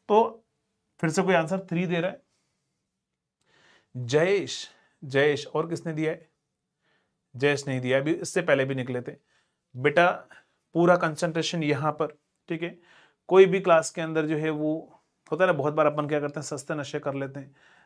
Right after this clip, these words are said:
या फिर हम जो है आत्ममंथन, चलो सस्ता नशा नहीं, आत्ममंथन नहीं करेगा, है ना, क्लास के अंदर। आत्ममंथन, मुझे पता है रात की दस बज रही है, नींद आ रही होगी आपको,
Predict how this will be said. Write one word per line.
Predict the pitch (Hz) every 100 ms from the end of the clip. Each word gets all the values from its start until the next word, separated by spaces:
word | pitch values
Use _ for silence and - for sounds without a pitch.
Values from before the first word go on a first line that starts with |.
| _
या | 143 143
फिर | 151
हम | 151 151
जो | 147
है | 165 160
आत्ममंथन, | 170 180 151 131 131
चलो | 117 123
सस्ता | 120 143 135 160
नशा | 139 143
नहीं, | 165 -
आत्ममंथन | 190 202 226 180 170
नहीं | 156 135 135
करेगा, | 123 120 120
है |
ना, | 135
क्लास | 131 127 -
के | 131
अंदर। | 127 131 - _ - _
आत्ममंथन, | - 175 - 208 180 175 185
मुझे | 156 185
पता | 180 180
है | 170
रात | 160
की | -
दस | 151 151 147
बज | 143
रही | 147 143
है, | 165 165
नींद | 139 151
आ | 139
रही | 143
होगी | 139 139
आपको, | 131 131 160